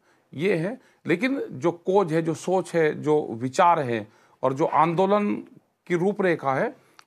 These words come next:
वो सरकार के खिलाफ सब लोग एक मंथ हैं। एमएसपी पे पूरे देश का किसान संगठन,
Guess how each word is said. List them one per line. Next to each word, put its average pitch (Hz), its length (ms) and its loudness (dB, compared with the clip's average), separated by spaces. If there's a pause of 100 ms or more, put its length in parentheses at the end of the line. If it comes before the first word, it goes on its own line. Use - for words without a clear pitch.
वो 131 60 -6
सरकार 175 420 2
के 160 120 -4
खिलाफ 175 400 0
सब - 140 -4
लोग 151 320 -2 (100)
एक 131 260 -2 (140)
मंथ 101 200 -6 (100)
हैं। 98 200 -12 (440)
एमएसपी 196 460 0
पे 214 140 2
पूरे 208 360 4
देश 151 320 0
का 160 120 0
किसान 131 360 -2
संगठन, 147 520 -6